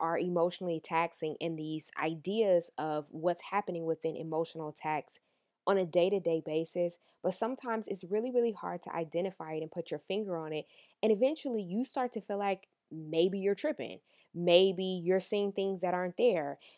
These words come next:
Maybe this is not that big of a deal and you shouldn't say anything about it, or maybe you're overreacting. But I hope that all of the information that we've covered in the last three episodes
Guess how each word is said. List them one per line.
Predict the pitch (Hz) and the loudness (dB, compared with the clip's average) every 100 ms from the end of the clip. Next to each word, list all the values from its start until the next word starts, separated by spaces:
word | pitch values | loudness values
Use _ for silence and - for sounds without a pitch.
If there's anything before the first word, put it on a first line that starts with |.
| - | -8
Maybe | 170 196 208 220 | 4 6 8 6
this | 208 208 - | 2 0 -2
is | 156 | -10
not | 165 190 240 240 | -6 0 0 2
that | 220 196 | 2 0
big | 190 | 0
of | 175 | -2
a | 165 | -6
deal | 151 226 240 165 160 - | -4 -2 0 0 0 0
and | 165 165 156 | -2 -4 -6
you | 175 185 | -6 -4
shouldn't | - 214 214 | 0 0 0
say | 254 277 | 0 0
anything | 226 180 170 160 | 0 0 -2 -2
about | 147 143 139 | -8 -8 -8
it, | - | -8
or | - 175 | 0 0
maybe | 165 165 180 | 2 2 2
you're | 185 190 - | 2 0 4
overreacting. | - 214 208 208 226 247 247 175 160 - - - - | 4 6 2 2 2 0 0 -2 -2 -4 -18 -20 0
But | - | 8
I | 247 240 | 10 8
hope | 214 247 - | 4 0 2
that | 403 349 | 0 2
all | - 190 226 | 2 2 2
of | |
the | 185 - | 0 -2
information | 180 180 170 165 175 | -2 -2 -2 -2 -2
that | 160 | -4
we've | 160 160 - | -4 -6 -6
covered | 170 165 160 | -4 -4 -2
in | 151 | -6
the | 156 | -6
last | 156 156 160 - | -6 -4 -6 -8
three | 156 160 - | -4 -4 -2
episodes | 147 - 156 202 208 208 208 | -6 -6 -4 0 2 2 -2